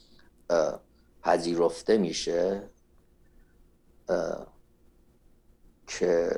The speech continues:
دیگه از اون، اون موقع به شما سوشیال، شما می‌تونی بری سوشیال سکیوریتی بگیری،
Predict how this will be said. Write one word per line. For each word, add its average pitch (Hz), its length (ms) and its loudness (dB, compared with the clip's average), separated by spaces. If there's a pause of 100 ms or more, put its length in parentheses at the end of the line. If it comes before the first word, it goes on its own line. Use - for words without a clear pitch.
(1000)
دیگه 95 200 6
از 104 240 8
اون، 104 140 2
اون 101 240 4
موقع 92 240 6
به 101 160 8
شما 98 280 2
سوشیال، - 360 2
شما 95 260 2
می‌تونی 107 280 0
بری 104 180 6
سوشیال 90 380 0
سکیوریتی 87 580 0
بگیری، 113 540 2